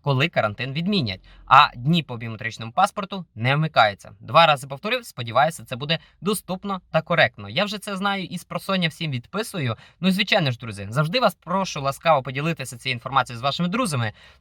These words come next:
тому що це допоможе багатьом українцям. Підкреслюю, карантин продовжили до тридцятого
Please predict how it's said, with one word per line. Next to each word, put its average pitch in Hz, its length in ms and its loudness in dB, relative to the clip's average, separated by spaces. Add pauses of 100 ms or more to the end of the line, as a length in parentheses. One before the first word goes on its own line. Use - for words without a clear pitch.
(120)
тому 220 320 4
що - 180 -4
це 202 260 0
допоможе 165 460 -2
багатьом 139 360 -2
українцям. 107 640 -6 (120)
Підкреслюю, 143 760 2
карантин 127 460 0
продовжили 110 480 -6
до 131 240 2
тридцятого 123 640 -2